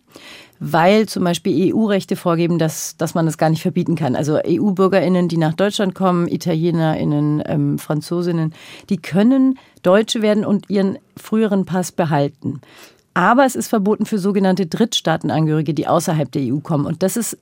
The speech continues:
ehrlich gesagt auch nur noch, also im Moment sind es nur noch dreißig Prozent der Einbürgerung. Und das liegt daran, dass Menschen eben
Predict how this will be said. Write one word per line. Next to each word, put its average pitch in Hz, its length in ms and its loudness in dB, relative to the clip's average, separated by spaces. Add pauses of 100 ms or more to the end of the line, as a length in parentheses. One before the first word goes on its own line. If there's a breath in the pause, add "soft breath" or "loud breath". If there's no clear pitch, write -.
(160)
ehrlich 208 300 0
gesagt 196 300 -4
auch 190 100 0
nur 202 160 2
noch, 208 260 0 (120)
also 170 140 -2
im 180 80 2
Moment 180 320 2
sind 208 120 -2
es 185 120 -4
nur 190 100 2
noch 180 160 0
dreißig 170 460 -2
Prozent 190 340 -2
der - 120 0
Einbürgerung. 143 580 0
Und 156 120 -2
das 165 160 -4
liegt 190 320 -4
daran, 220 260 2
dass 196 140 -2
Menschen 196 360 -2
eben 190 320 0